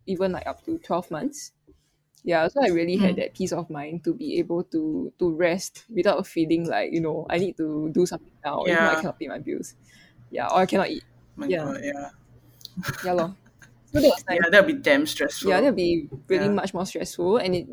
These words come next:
Speaker 1: it doesn't put you in, in a good, in a good position when you're finding a job also, because you would take anything that pays you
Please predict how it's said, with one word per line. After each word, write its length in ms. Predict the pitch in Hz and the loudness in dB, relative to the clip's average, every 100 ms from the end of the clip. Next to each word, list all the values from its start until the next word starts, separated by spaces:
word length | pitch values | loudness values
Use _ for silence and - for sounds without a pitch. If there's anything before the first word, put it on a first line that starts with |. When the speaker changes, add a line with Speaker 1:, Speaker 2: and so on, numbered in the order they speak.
| - _ | -18 _
Speaker 1:
it 80 | - | 0
doesn't 280 | 220 240 294 | 2 0 2
put 160 | 262 180 | 2 4
you 180 | 185 190 | 4 4
in, 520 | 160 151 147 151 - _ _ _ - | 0 -6 -8 -14 -16 _ _ _ -6
in 60 | 175 | -4
a 40 | |
good, 220 | 170 190 - _ | 2 0 0 _
in 100 | 196 | 0
a 40 | 190 | 2
good 200 | 185 - | 2 2
position 520 | 175 165 165 175 175 | -2 -2 -2 0 -2
when 180 | 160 165 | -2 -4
you're 140 | 160 175 | -4 -4
finding 300 | 147 - - | -6 -4 -4
a 40 | |
job 200 | - - | -4 -6
also, 300 | - - 185 | -8 -8 -8
because 280 | 170 240 294 | -4 0 2
you 80 | 185 | 2
would 120 | - | 0
take 140 | 180 - | -2 -2
anything 500 | 180 175 170 165 170 | -4 -6 -6 -6 -6
that 280 | - - - _ _ _ _ _ | -8 -8 -12 _ _ _ _ _
pays 320 | - 190 170 - | 0 2 2 2
you 240 | 175 277 | 0 -2